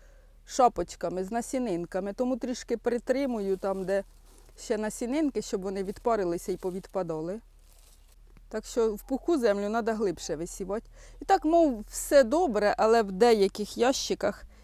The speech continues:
є чорна ніжка також. Я думаю, тому що це в нас не одна купа перегною,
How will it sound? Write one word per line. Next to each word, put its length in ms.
є 260
чорна 360
ніжка 380
також. 640
Я 240
думаю, 440
тому 340
що 240
це 240
в 40
нас 360
не 220
одна 320
купа 320
перегною, 720